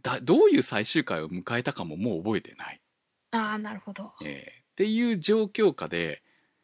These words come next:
Speaker 1: えー、私も見たんですけれども、一話ほんとかっこよかったね。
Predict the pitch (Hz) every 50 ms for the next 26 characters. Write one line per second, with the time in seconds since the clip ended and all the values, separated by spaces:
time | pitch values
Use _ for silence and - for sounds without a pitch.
0 | _ _ _ _ _ _ - 85 85 85 80 76 78 95 - - - 110 107 107
1 | 131 151 - - - - - - - - - - 76 - 71 71 80 90 90 73
2 | - - _ _ _ _ _ _ _ _ _ _ _ _ _ - - - - -
3 | - 262 247 185 - - - - - - - - 180 208 196 - 180 - - -
4 | 170 - - 190 185 170 - 107 - - - - - 78 - -